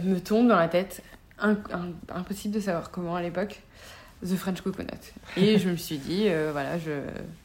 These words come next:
Speaker 1: je
Speaker 2: vais lancer
Speaker 1: crée
Speaker 2: ça.
Speaker 1: ça. Sans
Speaker 2: Trop bien.
Speaker 1: vraiment,
Speaker 2: Donc,
Speaker 1: euh,
Speaker 2: c'est plus les copines qui t'ont poussée à l'époque.
Speaker 1: Ouais, ouais, ouais, à l'époque, c'était plus ça, euh, le côté, ouais, partagé, euh,
Speaker 2: Mm.
Speaker 1: et sans vraiment savoir où ça allait me mener. Au début, c'était juste, euh, la petite histoire d'une nana qui est, euh,
Speaker 2: Bah oui, oui.
Speaker 1: végétarienne, trans-,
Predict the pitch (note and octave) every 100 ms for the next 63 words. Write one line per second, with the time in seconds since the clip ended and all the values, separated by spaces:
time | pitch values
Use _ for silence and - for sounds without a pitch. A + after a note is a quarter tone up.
0 | - - - F#3 F3+ F3 D#3+ D3+ D3 F#3
1 | - - - - - F3 F3 E3 F#3+ G3+
2 | A3 G3+ G3 C#4 - B3 A#3+ - D4+ -
3 | B3 A#3+ B3+ A3 G3 F3 D#3+ A#3 D4+ D#4
4 | C4 A3+ A3 G#3 - A3+ A3 G3+ F3 -
5 | F#3+ - - F3+ G3 G#3 E3 E3 E3 E3
6 | E3 G3 G3 F3+ F3+ - F#3 E3 E3+ F#3
7 | F#3+ D3+ - F#3+ G3+ G3 - - - -
8 | - G3+ C4 D4 B3+ C4 B3+ A3 A#3 G#3+
9 | F#3+ E3+ F3+ G3+ B3 C#4+ F3+ F3 B3 G3
10 | F3+ E3+ A#3+ A3 E3+ E3 E3 - - G3
11 | G3+ G#3+ A#3+ G3 F3+ F3+ G#3+ A#3+ - F#3+
12 | F#3+ E3+ E3 F3+ A3 A3 G#3+ G#3 A#3 A3
13 | F#3+